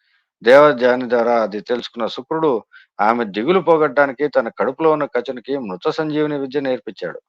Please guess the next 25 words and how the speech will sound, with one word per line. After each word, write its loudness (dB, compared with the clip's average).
కచుడు 2
ఆ 6
విద్యతో -2
బయటికి 2
వచ్చి -2
తిరిగి -4
శుక్రుని -8
బతికించాడు. -10
కొంతకాలానికే 2
కచుడు -2
శుక్రుని -8
వద్ద -2
సెలవు -2
తీసుకుని -10
తన -2
లోకానికి -2
వెళ్ళిపోయే -2
సమయంలో -4
దేవయాని 4
అడ్డు 4
వచ్చి -2
అతన్ని -4
పోవద్దని, -4
తన్ని -6
వివాహం -2